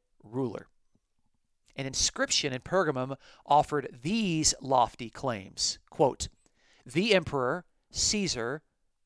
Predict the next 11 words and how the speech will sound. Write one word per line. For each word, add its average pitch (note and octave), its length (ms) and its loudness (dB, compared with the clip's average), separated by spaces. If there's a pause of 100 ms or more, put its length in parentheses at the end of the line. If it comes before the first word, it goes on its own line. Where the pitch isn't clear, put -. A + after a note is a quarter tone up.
Son F#3+ 320 2
of E3+ 140 0
God, B2+ 440 2 (300)
the C#3+ 140 0
God D#3 340 8
Augustus, C3+ 720 2 (300)
the - 240 -14
overseer E3+ 880 6
of D3 300 0 (120)
every D#3 420 2
land C3+ 600 0